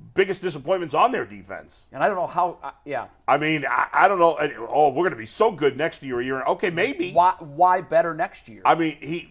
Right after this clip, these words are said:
Speaker 1: the point is they have the system now for a year. The, a lot of the same guys are
Speaker 2: Let me
Speaker 1: coming
Speaker 2: ask you
Speaker 1: back.
Speaker 2: this before
Speaker 1: I
Speaker 2: Mikey
Speaker 1: don't care
Speaker 2: goes, real
Speaker 1: about that
Speaker 2: quick.
Speaker 1: right
Speaker 2: You guys
Speaker 1: now.
Speaker 2: can give an answer because we're, we don't know what they are.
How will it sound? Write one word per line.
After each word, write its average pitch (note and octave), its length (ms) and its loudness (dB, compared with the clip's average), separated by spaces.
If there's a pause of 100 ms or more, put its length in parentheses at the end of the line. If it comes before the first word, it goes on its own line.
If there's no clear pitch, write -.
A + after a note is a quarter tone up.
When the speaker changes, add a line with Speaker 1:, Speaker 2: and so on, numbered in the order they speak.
Speaker 1:
the C#3+ 80 -6
point D3+ 320 0
is C#3 120 -4
they C3 120 -2
have A#2+ 120 -2
the G2+ 80 -12
system D3+ 440 -6
now C3+ 200 2
for A#2+ 220 -10
a G2+ 40 -10
year. D#3 420 -2
The, B2+ 100 -6 (100)
a B2 40 -12
lot C3 180 2
of A2+ 60 -8
the A2 80 -14
same A#2+ 220 -10
guys A#2 260 -4
are - 80 -18
Speaker 2:
Let - 0 -
me A3+ 60 0
Speaker 1:
coming F4+ 120 4
Speaker 2:
ask D#4 160 6
you B3+ 60 0
Speaker 1:
back. A3+ 100 2
Speaker 2:
this D3+ 100 -2
before G#3 300 -2
Speaker 1:
I G#3 60 -4
Speaker 2:
Mikey G#3 160 4
Speaker 1:
don't F#3+ 100 4
care F3+ 160 4
Speaker 2:
goes, - 0 -
real D#3+ 220 4
Speaker 1:
about - 120 0
that A3 60 4
Speaker 2:
quick. F3+ 120 4
Speaker 1:
right F#2+ 60 -8
Speaker 2:
You F#2 60 -6
guys F#3 160 2
Speaker 1:
now. F3+ 140 -8
Speaker 2:
can D#3 100 -16
give E3+ 160 -4
an E3 60 -4
answer C#3 320 -8 (720)
because F#3+ 220 -2
we're, F3 200 -2
we F3+ 100 -2
don't A3 220 6
know A#3 80 10
what G3 200 6
they E3+ 140 2
are. C3 260 2